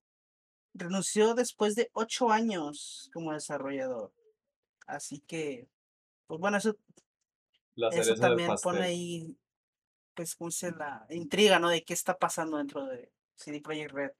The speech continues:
Speaker 2: Al interior, sí. Es que aparte todo el tema del desarrollo de videojuegos y toda la cultura que hay alrededor de eso, desde el la-, desde el lado de los consumidores hay como
Speaker 1: Ujú.
Speaker 2: muchas incógnitas, porque solo podemos tratar de unir cosas con un hilo rojo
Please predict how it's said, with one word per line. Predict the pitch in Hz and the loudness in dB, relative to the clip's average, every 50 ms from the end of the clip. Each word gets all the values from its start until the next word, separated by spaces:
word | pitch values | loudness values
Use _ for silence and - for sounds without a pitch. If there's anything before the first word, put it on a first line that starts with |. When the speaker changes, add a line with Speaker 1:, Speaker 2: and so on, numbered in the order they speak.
| _ _ - - - - _ _ _ - - _ - | _ _ -20 -20 -20 -20 _ _ _ -20 -20 _ -4
Speaker 2:
Al | 107 110 107 110 110 | 0 0 0 2 0
interior, | 110 101 101 101 101 104 104 104 101 101 _ _ _ _ _ _ _ _ _ _ _ _ | -2 -2 -2 -2 0 2 2 0 0 -2 _ _ _ _ _ _ _ _ _ _ _ _
sí. | - - - 110 104 101 101 92 85 - _ _ _ _ _ _ _ _ _ - | -14 -10 -8 -6 -6 -4 -6 -8 -10 -12 _ _ _ _ _ _ _ _ _ -8
Es | 110 110 110 110 | -6 -6 -4 0
que | - 135 | 0 0
aparte | 120 - 127 123 - 120 | 2 2 2 2 2 0
todo | - - 120 120 | -2 -2 -2 -2
el | 117 107 | -2 -2
tema | 127 120 120 120 | -2 -2 0 2
del | 117 113 101 | 0 0 0
desarrollo | 98 95 - 98 92 104 107 113 113 | -2 -4 -4 -4 -2 2 6 6 6
de | 110 101 | 6 4
videojuegos | 98 95 95 98 104 110 117 113 - | 2 -2 -2 0 2 2 2 2 0
y | 104 | -6
toda | - 101 98 107 | -4 0 0 2
la | 117 113 107 | 2 0 0
cultura | - 101 87 - - 107 117 113 | -2 -4 -4 -2 0 2 2 2
que | - 110 | 2 0
hay | 110 | 0
alrededor | 110 110 101 95 95 95 98 98 98 | 0 2 2 2 2 4 2 0 0
de | 104 104 | -2 -4
eso, | 101 - - 120 - - _ _ _ _ - _ _ - - _ _ _ _ _ _ _ _ _ _ _ - | -2 0 2 2 2 2 _ _ _ _ -20 _ _ -20 -20 _ _ _ _ _ _ _ _ _ _ _ -6
desde | 104 110 101 110 | -4 -2 2 2
el | 107 110 | 4 6
la-, | 117 120 120 113 | 8 6 6 6
desde | 113 113 104 113 | 6 4 6 6
el | 113 | 8
lado | 120 135 139 139 | 8 8 8 8
de | 127 | 6
los | 117 113 | 6 4
consumidores | - 113 104 - 107 104 104 104 107 113 120 113 123 | 4 0 -2 -2 -2 -2 0 2 6 6 6 6 4
hay | 113 | 2
como | - 120 117 107 | 2 0 -2 0
Speaker 1:
Ujú. | 101 | 0
Speaker 2:
muchas | 110 113 117 117 107 | 0 -2 -2 -4 -4
incógnitas, | 101 98 - 101 107 104 101 - 90 85 - | -2 -2 0 0 0 0 -2 -2 -4 -6 -6
porque | - 95 - 98 | -12 -16 -16 -8
solo | 98 117 113 120 110 | -2 0 2 2 2
podemos | - 110 104 107 113 120 113 110 - _ _ _ _ _ _ _ _ _ _ _ _ - | 2 2 0 0 0 0 -2 -4 -6 _ _ _ _ _ _ _ _ _ _ _ _ 0
tratar | - 113 107 104 - - 113 110 113 113 | 2 4 4 4 2 4 6 6 6 8
de | 117 123 120 120 | 8 6 6 6
unir | 113 113 113 120 123 120 - | 6 4 2 2 0 0 0
cosas | - 117 117 117 127 127 - | 2 4 4 4 4 0 -2
con | - 117 110 107 | 0 -2 0 0
un | 110 117 123 | 2 2 2
hilo | 120 117 117 113 | 4 6 6 6
rojo | 110 117 113 113 - - 127 131 151 156 | 8 8 8 8 8 6 4 4 4 2